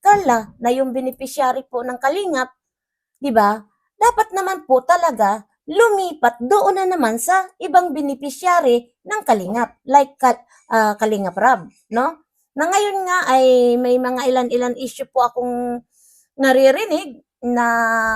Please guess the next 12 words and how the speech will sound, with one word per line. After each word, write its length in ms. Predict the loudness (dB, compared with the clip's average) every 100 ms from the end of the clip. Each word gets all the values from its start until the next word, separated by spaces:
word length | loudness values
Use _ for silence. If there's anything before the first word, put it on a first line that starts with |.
| -6 -4
kung 240 | -2 -2
ka-, 160 | 0 4
alin 320 | 4 4 2
daw 160 | 2
ang 240 | 2 0 2
viral 320 | 2 2 0
nandoon. 480 | 0 0 -2 -4 -8 _ _ 0
Alam 240 | 2 2
niyo 120 | 0 0
po, 160 | 2 2
mga 400 | 2 0 -2 -4
kapatid, 560 | -6 -8 -8 -14 -16